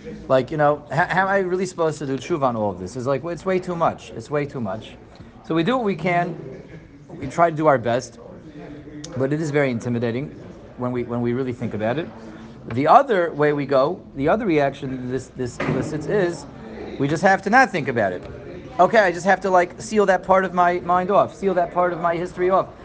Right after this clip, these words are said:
Just have to just, like, kind of, like, put that behind me. Let's put that behind me. I'll focus on moving forward. I'll focus on the positive.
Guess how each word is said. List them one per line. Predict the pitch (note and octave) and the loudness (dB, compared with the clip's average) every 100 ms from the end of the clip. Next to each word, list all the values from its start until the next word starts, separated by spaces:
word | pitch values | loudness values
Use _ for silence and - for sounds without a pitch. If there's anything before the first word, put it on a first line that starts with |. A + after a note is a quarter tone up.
| - | -18
Just | - | 0
have | G#3 G#3+ | 2 4
to | |
just, | G#3+ | 4
like, | G#3+ G#3 | 4 4
kind | G#3+ G#3 | 2 2
of, | G3 - - | 0 -8 0
like, | F3 F3 | 2 2
put | G3 G#3 | 2 2
that | E3+ | 4
behind | D#3 E3 B2 | 4 4 2
me. | - - - - - - - - | -8 -14 -18 -20 -20 -20 -20 -10
Let's | G#3+ | -4
put | A#3 A3+ | 0 2
that | G#3 | 4
behind | F#3 G3 G3 | 6 4 4
me. | F3+ | 0
I'll | - D#3 | 2 0
focus | D#3+ G3 F#3 E3+ | 6 4 4 2
on | E3 | 2
moving | D#3 D#3+ D3+ | 2 -2 -4
forward. | C3+ C3 | 0 2
I'll | A#2+ | 4
focus | F3+ E3 | 2 0
on | C#3+ | -2
the | B2+ | 0
positive. | D3 D#3+ D3 C3+ | 4 4 2 -4